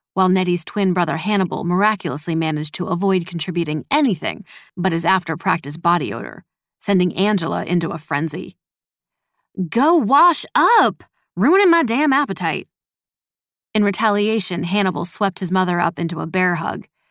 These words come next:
briefly lifting her from the ground to set her right back down when her scream hit fever pitch.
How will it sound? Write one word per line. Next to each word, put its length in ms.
briefly 360
lifting 380
her 160
from 160
the 80
ground 380
to 80
set 200
her 100
right 220
back 240
down 400
when 120
her 120
scream 420
hit 240
fever 320
pitch. 440